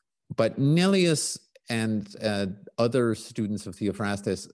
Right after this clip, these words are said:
uh, there was conflict about the direction of the school and what was going on, and some sort of fight led to Nellius, um, getting up and leaving Athens.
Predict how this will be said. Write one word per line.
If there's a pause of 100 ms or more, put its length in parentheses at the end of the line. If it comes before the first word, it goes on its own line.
uh, (120)
there
was
conflict
about (160)
the
direction
of
the
school
and
what
was
going
on, (100)
and (480)
some
sort
of
fight
led
to
Nellius, (400)
um, (100)
getting
up
and
leaving
Athens.